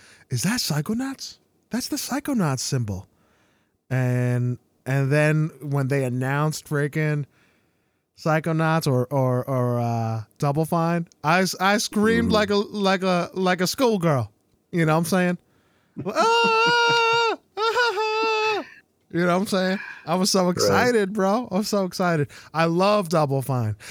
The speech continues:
Speaker 1: I love their games. Very quirky, very, you know, they have the very unique, uh, and I, I,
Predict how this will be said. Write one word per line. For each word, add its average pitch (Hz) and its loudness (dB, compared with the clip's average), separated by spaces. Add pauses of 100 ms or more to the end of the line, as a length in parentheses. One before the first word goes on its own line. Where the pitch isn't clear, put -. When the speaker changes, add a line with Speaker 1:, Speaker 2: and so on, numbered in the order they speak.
(140)
Speaker 1:
I 151 0
love 180 2
their 147 2
games. 127 -2 (640)
Very 180 2
quirky, 165 2
very, 156 2
you 151 0
know, 131 0
they 143 2
have 143 0
the 139 -2
very 170 2
unique, 151 2 (1000)
uh, 123 0 (340)
and 139 2
I, 151 2 (100)
I, 147 0